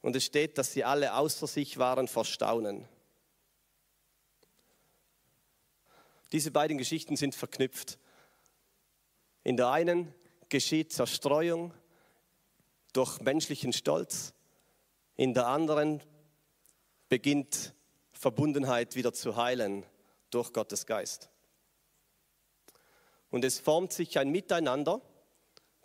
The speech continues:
das sich Kirche nennt. Da am Pfingsten. Eine Gemeinschaft von Menschen aus allen möglichen Altersschichten, aus allen möglichen sozialen Hintergründen, von verschiedenen, äh, Nationen.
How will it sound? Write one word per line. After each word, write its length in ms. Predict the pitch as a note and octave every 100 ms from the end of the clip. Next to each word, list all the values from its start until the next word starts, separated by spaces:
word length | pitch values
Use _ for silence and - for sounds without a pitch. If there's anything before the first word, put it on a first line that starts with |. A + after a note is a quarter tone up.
| -
das 240 | B2 -
sich 180 | A#2 -
Kirche 320 | E3+ D#3+ D#3
nennt. 380 | A2+ F2 - - _ _ _ _ _ _ _ _ _ _
Da 140 | - B2
am 100 | B2
Pfingsten. 540 | - D3 - - - - _ _
Eine 220 | A2 A#2+ B2
Gemeinschaft 540 | C3 C#3 E3+ E3+ -
von 160 | C3+ B2
Menschen 380 | C#3 E3 E3
aus 240 | A#2+ A2+ -
allen 300 | B2+ D3+ C3+
möglichen 520 | D3+ D3 - C#3+ C3+ - _ _ _ _ _ _ _ _ _
Altersschichten, 960 | B2+ D3+ D3+ D3 - D#3 C#3+ - D3 C3
aus 400 | G#2+ - - -
allen 260 | B2+ C3+
möglichen 400 | C3 C3 B2+ C3+
sozialen 560 | A#2+ A2+ - C3+ C3+ C3
Hintergründen, 680 | C3 C#3+ C3+ B2 C3+ C3+ C#3 - _ _ _ _
von 180 | -
verschiedenen, 580 | A2+ C3+ C#3 C3+ B2+ A#2
äh, 120 | A2+
Nationen. 720 | A2+ A2+ - C3 C3+ D3 D3+